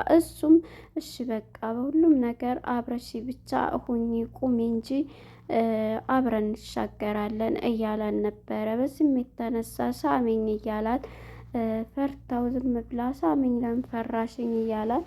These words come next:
ስትስመው ጉንጩን፣ እ፣ ማነች ዳጣ ከድንገት ትመ-፣ ትከፍትባቸዋለች። «እንዴ ምን እየተካሄደ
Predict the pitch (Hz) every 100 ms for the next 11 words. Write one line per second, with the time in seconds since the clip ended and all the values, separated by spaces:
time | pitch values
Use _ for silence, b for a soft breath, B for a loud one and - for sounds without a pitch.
0 | - - 330 311 233 226 226 220 220 -
1 | 214 214 - 240 311 B B B B -
2 | 269 240 226 - - 262 277 254 247 240
3 | - - 240 - B B B B - -
4 | 370 381 349 277 302 403 - 349 311 294
5 | 269 262 285 269 240 - 294 285 277 -
6 | 262 247 254 - 262 233 254 285 - 277
7 | 262 330 349 392 370 339 - 302 302 285
8 | 269